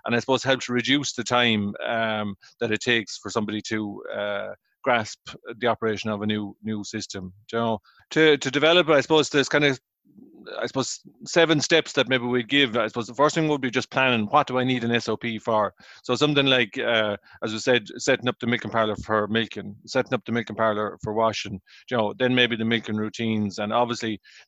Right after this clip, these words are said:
the, the milk tank, um, as well, how to set that up for milking and washing. So we need to decide what we want an S O P for and keeping them separate. You know, uh, we'd have one for each task. Then would you go and do a first draft? So this is literally you just kind of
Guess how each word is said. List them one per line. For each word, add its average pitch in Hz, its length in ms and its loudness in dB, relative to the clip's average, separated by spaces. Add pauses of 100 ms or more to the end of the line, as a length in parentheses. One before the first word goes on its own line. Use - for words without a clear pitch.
the, 107 300 0
the 110 60 -4
milk 127 180 2
tank, 104 360 0 (220)
um, 104 480 -4
as 101 140 -6
well, 107 300 0
how 104 260 -2
to 101 220 -6
set 107 180 -8
that 107 160 -4
up 107 140 -4
for 95 80 -12
milking 98 280 -6
and 98 120 -6
washing. 98 340 -10 (280)
So 117 200 2
we 120 200 -2
need 135 160 2
to 117 100 -8
decide 123 340 2
what 127 240 2
we 117 80 -4
want 110 220 0
an 110 80 -2
S 110 160 -4
O 104 80 -4
P 107 260 -8
for 107 220 4
and 113 200 0 (300)
keeping 165 240 0
them 143 80 0
separate. 127 460 0
You 135 60 -2
know, 117 300 0
uh, 104 120 -6 (100)
we'd 123 160 -2
have 117 140 0
one 123 480 0
for 113 100 -2
each 113 260 -4
task. 104 440 -4 (880)
Then 175 260 6
would 151 120 2
you 147 80 2
go 151 180 6
and 139 80 4
do 135 220 2
a 117 240 2
first 135 340 4
draft? 123 340 2
So 113 220 0
this 156 220 0
is 135 120 -6
literally 135 300 0
you 117 160 -2
just 117 180 -6
kind 120 140 0
of 110 140 -4